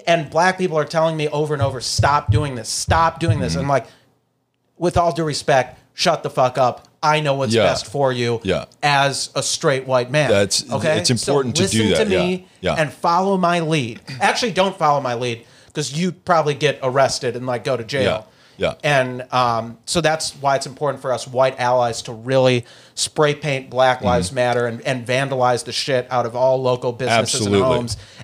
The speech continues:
Speaker 1: and
Speaker 2: Yeah.
Speaker 1: really make a statement. And even if black people tell you to stop, you don't stop because you
Speaker 2: They
Speaker 1: stick
Speaker 2: don't
Speaker 1: to your
Speaker 2: know,
Speaker 1: guns.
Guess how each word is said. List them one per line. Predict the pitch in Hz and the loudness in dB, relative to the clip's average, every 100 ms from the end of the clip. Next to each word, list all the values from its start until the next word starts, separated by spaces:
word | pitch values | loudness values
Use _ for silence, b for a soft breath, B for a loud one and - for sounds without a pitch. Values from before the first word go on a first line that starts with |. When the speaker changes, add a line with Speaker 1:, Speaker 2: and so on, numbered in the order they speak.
| - | 0
Speaker 1:
and | 143 | 0
Speaker 2:
Yeah. | 143 | 2
Speaker 1:
really | 170 165 143 | 2 2 0
make | 143 - | -2 -4
a | 131 | -6
statement. | - 135 131 127 117 B B - | -2 -2 -2 -6 -8 B B -6
And | 131 131 - - | -6 -8 -14 -2
even | 196 196 | 0 2
if | 185 | 0
black | 160 151 156 | 2 2 2
people | 156 143 | -4 -6
tell | - 139 139 | 0 2 2
you | |
to | 131 | 0
stop, | 120 - 127 120 - - _ | -2 2 4 2 0 -16 _
you | 131 | -12
don't | 113 139 135 135 | -2 0 2 0
stop | - 117 117 | 2 2 2
because | - 117 104 | -2 -8 -8
you | 117 127 143 | -6 -2 0
Speaker 2:
They | |
Speaker 1:
stick | 131 143 | 0 0
Speaker 2:
don't | 143 | 0
Speaker 1:
to | 127 | 0
your | 127 | 2
Speaker 2:
know, | 127 123 | 2 2
Speaker 1:
guns. | 117 104 | 0 -4